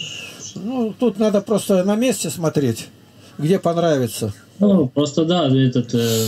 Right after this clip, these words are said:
Speaker 2: ну, интересно было просто это, как бы, в каких-то рамках, какие там...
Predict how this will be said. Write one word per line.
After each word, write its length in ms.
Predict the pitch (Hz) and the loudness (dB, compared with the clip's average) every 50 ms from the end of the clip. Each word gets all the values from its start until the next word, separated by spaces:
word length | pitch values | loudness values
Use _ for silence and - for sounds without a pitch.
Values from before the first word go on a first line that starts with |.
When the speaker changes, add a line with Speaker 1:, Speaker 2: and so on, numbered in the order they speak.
| 110 107 | 0 0
Speaker 2:
ну, 480 | 123 131 135 135 156 147 139 131 120 113 - - - | 2 2 4 4 4 4 4 4 2 0 -4 -6 -2
интересно 600 | 131 135 135 131 165 165 175 170 - - 143 131 | 0 2 2 2 2 2 0 0 -2 -2 0 0
было 220 | 131 131 131 127 | 2 2 2 0
просто 320 | 123 - 127 123 - - 131 | 0 0 -2 -2 -2 0 0
это, 300 | 123 123 117 117 117 107 | 0 0 0 -2 -4 -6
как 200 | - 120 120 113 | -2 -4 -4 -2
бы, 360 | 110 110 113 110 107 104 98 - - | -2 -2 -2 0 0 -2 -4 -6 -4
в 20 | - | -4
каких-то 420 | 135 131 - 143 131 - - 139 | -4 -2 0 -2 -2 -2 -2 0
рамках, 340 | 143 151 143 131 131 127 131 | 0 2 0 0 0 0 -2
какие 320 | - 131 127 - 143 135 | -2 -4 -2 0 0 0
там... 400 | 131 131 131 123 120 117 110 - | 0 2 2 4 4 2 2 -2